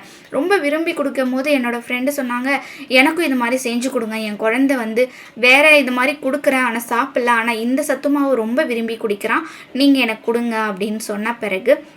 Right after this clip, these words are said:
நாங்க வந்து இதை ஒரு பிஸ்னஸாக எடுத்து, எடுத்துட்டு பண்ணோங்க. ஒரு ஃப்ரெண்டு வாங்குனாங்க, அதுக்கப்புறம் ரெண்டு பேர் ஆனாங்க,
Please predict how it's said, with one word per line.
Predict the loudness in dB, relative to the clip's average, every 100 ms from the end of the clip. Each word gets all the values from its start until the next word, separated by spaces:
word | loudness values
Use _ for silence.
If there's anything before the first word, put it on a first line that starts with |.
| -20 _ -20 -20 _ _ _ -2
நாங்க | 4 6 4
வந்து | 2 2
இதை | 2 4
ஒரு | 2
பிஸ்னஸாக | 2 -2 -2 -2 0
எடுத்து, | 0 0 -6 -10 -2
எடுத்துட்டு | 2 2 0 -2
பண்ணோங்க. | -2 -2 -2 -2 -2 -2 -4 -16 -6
ஒரு | 2 6 6
ஃப்ரெண்டு | 4 4 4 4 4
வாங்குனாங்க, | 4 2 2 0 2
அதுக்கப்புறம் | 2 2 0 -2 -2 0
ரெண்டு | 2 2 2
பேர் | 2 2 2
ஆனாங்க, | 0 0 -2 -2